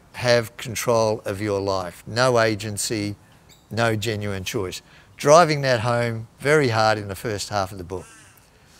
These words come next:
The second half is where he does a complete U-turn, and because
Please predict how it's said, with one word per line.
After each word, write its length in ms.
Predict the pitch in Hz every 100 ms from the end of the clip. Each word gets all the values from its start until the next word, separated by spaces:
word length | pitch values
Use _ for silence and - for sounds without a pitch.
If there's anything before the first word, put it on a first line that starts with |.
| _ _ -
The 100 | 131
second 380 | 220 220 196
half 480 | 120 110 104 120 - -
is 320 | 135 131 120
where 280 | 143 135 135
he 440 | 127 135 131 131 - _ _
does 220 | - 156 143
a 80 |
complete 480 | 117 123 - 131 123
U-turn, 800 | 131 175 226 - 101 87 104 139 - _ _ _ -
and 300 | 131 139 135
because 640 | 147 - 190 202 208 -